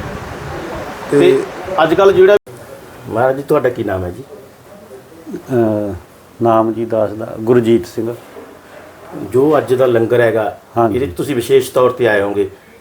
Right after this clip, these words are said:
Speaker 2: ਤੁਸੀਂ ਕੀ ਕਹਿਣਾ ਚਾਹੋਗੇ ਇਸ ਲੰਗਰ ਬਾਰੇ ਜੀ?
Speaker 3: ਇਹ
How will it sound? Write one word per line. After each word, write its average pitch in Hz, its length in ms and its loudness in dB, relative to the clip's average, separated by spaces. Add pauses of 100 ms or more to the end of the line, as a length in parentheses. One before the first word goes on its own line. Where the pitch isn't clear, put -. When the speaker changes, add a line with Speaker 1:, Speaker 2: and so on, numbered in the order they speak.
Speaker 2:
ਤੁਸੀਂ 165 140 -6
ਕੀ 160 140 -2
ਕਹਿਣਾ 156 220 4
ਚਾਹੋਗੇ 123 440 2
ਇਸ 104 140 -6
ਲੰਗਰ 101 240 -2
ਬਾਰੇ 87 200 -4
ਜੀ? 87 140 -12 (880)
Speaker 3:
ਇਹ 147 400 4